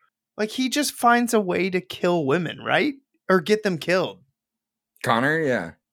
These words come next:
Speaker 1: Yeah. He
Speaker 2: It's not that he can't let 'em in, and he's like,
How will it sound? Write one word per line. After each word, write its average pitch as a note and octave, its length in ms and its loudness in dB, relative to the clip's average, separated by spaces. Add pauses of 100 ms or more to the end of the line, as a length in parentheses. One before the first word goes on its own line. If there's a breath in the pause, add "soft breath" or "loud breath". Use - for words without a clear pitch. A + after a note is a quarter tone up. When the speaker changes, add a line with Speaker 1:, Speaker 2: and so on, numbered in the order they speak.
Speaker 1:
Yeah. A#3+ 360 0 (840)
He - 100 -10 (100)
Speaker 2:
It's A2 220 -8
not B2 140 0
that B2 120 2
he A#2+ 60 -2
can't A#2 260 -4
let A#2 160 2
'em A2 100 0
in, A2+ 140 0
and G2+ 120 -2
he's F#2+ 120 -6
like, F#2+ 160 -6